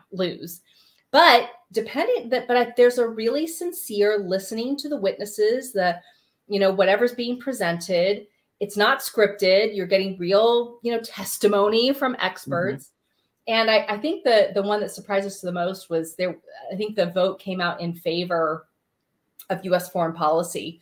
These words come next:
Speaker 1: which in a libertarian crowd <laughs> seemed really unusual. But
Speaker 2: Yeah.
Speaker 1: in, in all honesty, uh, the, it was, um, the way that it, that everything was presented,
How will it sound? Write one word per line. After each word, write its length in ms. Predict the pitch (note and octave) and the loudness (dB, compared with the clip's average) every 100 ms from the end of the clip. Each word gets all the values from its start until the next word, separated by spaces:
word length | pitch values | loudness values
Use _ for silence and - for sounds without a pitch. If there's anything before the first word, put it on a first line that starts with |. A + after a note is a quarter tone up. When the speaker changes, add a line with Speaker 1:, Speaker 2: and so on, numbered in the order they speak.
| _ | _
Speaker 1:
which 160 | - G3 | -8 0
in 80 | G3+ | 2
a 40 | |
libertarian 580 | F#3+ G3+ G#3+ A3 F#3 E3+ | 2 2 2 4 2 2
crowd 500 | - F3+ F3 E3 E3+ _ | 2 6 6 6 2 _
<laughs> 80 | |
seemed 760 | - - - D3+ - D#4+ E4 - - F#4 - D4 | -12 -10 -12 -18 -16 0 4 4 2 -12 0 8
really 380 | D#4+ D#4 D#4 | 8 8 8
unusual. 880 | C#4 B3+ C4 C#4+ C#4+ A#3 G3+ G3+ G3+ - _ _ _ | 8 6 4 2 6 10 10 8 4 -12 _ _ _
But 340 | E4 F#4+ D#4 - - _ - | 8 8 8 6 0 _ 4
Speaker 2:
Yeah. 80 | C#4 | 4
Speaker 1:
in, 200 | C4+ C#4 | 8 6
in 60 | |
all 200 | C#4 C#4+ | 8 4
honesty, 560 | C4 C#4+ F#4 - B3 - | 2 0 -2 -6 -8 -4
uh, 380 | A3+ A3 G#3 G3+ G3 | 0 2 2 2 -2
the, 140 | G3 - _ _ | -8 -12 _ _
it 140 | G#3 G#3 | -2 0
was, 400 | G#3+ G3+ G3+ G#3 | 0 -2 -4 -10
um, 340 | - F#3+ F3 F3 | -6 -6 -6 -6
the 80 | G3 | -2
way 240 | G3+ G#3+ | 2 2
that 220 | G#3+ G3+ | 0 -2
it, 220 | G#3+ G#3 F#3 _ | -4 -6 -14 _
that 240 | F3 F3+ - | -4 -4 -2
everything 280 | G#3 G3+ G3 | -4 -4 -4
was 140 | F3 | -8
presented, 720 | - F#3+ F3 E3+ F3 B3+ C4 | -8 -6 -4 -6 -4 -2 -2